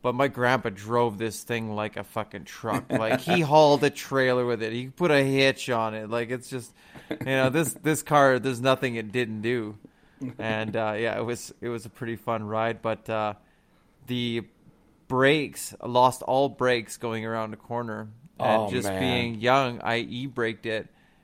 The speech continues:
Speaker 1: And then just went into
Speaker 2: <laughs>
Speaker 1: this nice
Speaker 2: Vicious.
Speaker 1: little, s-, the, no, just a little skid. It just went into a straight skid out the corner and then bumped into the parked car.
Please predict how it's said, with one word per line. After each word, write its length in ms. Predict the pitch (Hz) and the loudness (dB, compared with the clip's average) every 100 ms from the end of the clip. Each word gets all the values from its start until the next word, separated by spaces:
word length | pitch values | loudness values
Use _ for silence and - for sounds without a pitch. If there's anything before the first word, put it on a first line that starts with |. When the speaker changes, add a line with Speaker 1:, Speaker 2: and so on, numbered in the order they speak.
| _ | _
Speaker 1:
And 160 | 113 113 | -6 0
then 180 | 127 113 | 0 2
just 260 | 120 - 113 | 0 0 2
went 180 | 123 | 0
into 220 | 123 - 135 | -2 -2 2
Speaker 2:
<laughs> 120 | 160 | 4
Speaker 1:
this 180 | 117 156 | 4 2
nice 200 | 151 160 | 6 8
Speaker 2:
Vicious. 120 | 147 | 8
Speaker 1:
little, 180 | 151 143 | 6 0
s-, 320 | - - 113 | 0 -4 -6
the, 380 | 127 147 131 139 | -4 0 0 -2
no, 340 | 156 170 151 143 | 0 2 2 0
just 200 | 156 - | -6 -4
a 40 | |
little 220 | 190 175 | -2 -2
skid. 520 | 151 - - 185 135 131 | -4 -6 -2 2 2 0
It 80 | |
just 220 | 117 135 135 | -4 -6 -4
went 200 | 131 123 | -4 -4
into 240 | 110 135 | -8 -8
a 60 | 123 | -8
straight 360 | - 135 127 | -6 -6 -6
skid 400 | - - 135 120 - _ - _ _ | -10 -6 -6 -6 -14 _ -20 _ _
out 220 | - 135 - | 0 0 0
the 80 | |
corner 520 | - 151 147 117 117 - _ _ - | -6 -2 -2 -2 -4 -8 _ _ -4
and 160 | 123 | -2
then 300 | 123 117 117 - - - _ _ - | 0 -2 -6 -14 -18 -20 _ _ -6
bumped 360 | - 123 113 - - | 0 0 -2 -12 -10
into 300 | 123 117 123 | -8 -8 -8
the 100 | 107 | -10
parked 360 | - 117 104 - | -6 -4 -4 -4
car. 380 | 113 107 110 | 0 0 -2